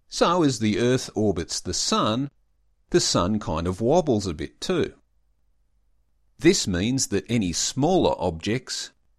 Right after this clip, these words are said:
that are also moving around different parts of Earth's orbit are going to experience some loss of gravity when the Earth pulls the Sun off centre and away from those objects.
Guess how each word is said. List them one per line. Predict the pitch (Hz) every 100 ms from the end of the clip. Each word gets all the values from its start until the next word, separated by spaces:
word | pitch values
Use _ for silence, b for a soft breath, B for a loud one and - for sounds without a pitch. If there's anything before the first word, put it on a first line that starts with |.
| -
that | 185
are | 143 156
also | 226 - 139 101
moving | 95 110 113 110
around | 101 101 98 95
different | 101 135 120 90 -
parts | - 185 202 -
of | 107 85
Earth's | 90 82 - -
orbit | 98 101 110 120 - - _ _ -
are | 143
going | 139 151 175 175
to | 160
experience | 147 - - 101 101 107 -
some | 117 90
loss | 82 95 123 -
of | 101 76 78
gravity | 139 185 147 98 78 90 117 - _ _
when | 277 220
the | 139
Earth | 143 156 -
pulls | - 156 170 -
the | 113
Sun | - 110 90
off | 87 90
centre | - 220 220 117 82 120 -
and | 190 202
away | 131 82 82
from | - 120 95
those | 64 73
objects. | 127 175 - 62 - - -